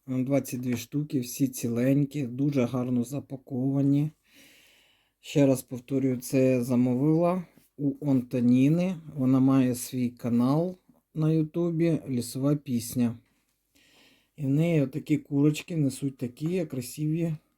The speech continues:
яєчка американо. От і я в неї замовила. Сьогодні вони будуть відстоюватися не менше вісьми годин.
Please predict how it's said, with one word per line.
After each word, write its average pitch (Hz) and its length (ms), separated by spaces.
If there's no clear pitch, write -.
яєчка 139 680
американо. 135 760
От 135 300
і 160 80
я 143 140
в 151 60
неї 151 220
замовила. 123 800
Сьогодні 139 360
вони 127 240
будуть 117 360
відстоюватися 170 1040
не 143 220
менше 131 420
вісьми 123 480
годин. 135 600